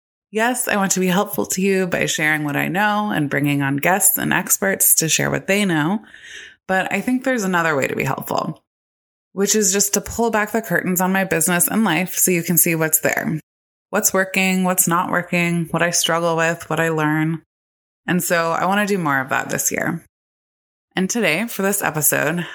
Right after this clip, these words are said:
I invite you into my business and life where I will show you around. I'm gonna start by giving you a quick overview of what twenty twenty looked like for me personally and in business.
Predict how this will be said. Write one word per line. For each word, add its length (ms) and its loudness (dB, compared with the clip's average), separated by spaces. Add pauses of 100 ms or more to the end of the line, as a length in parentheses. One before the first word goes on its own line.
(140)
I 220 2
invite 420 0
you 160 0
into 280 0
my 140 0
business 460 0
and 240 0
life 420 -2
where 320 0
I 140 0
will 100 0
show 200 -2
you 260 0
around. 760 -4 (920)
I'm 40 -2
gonna 140 2
start 300 2
by 100 0
giving 320 0
you 60 2
a 100 2
quick 280 -2
overview 500 0
of 80 -6
what 180 0
twenty 300 0
twenty 300 0
looked 200 -2
like 240 0
for 160 -4
me 160 0
personally 680 0
and 280 0
in 140 0
business. 580 0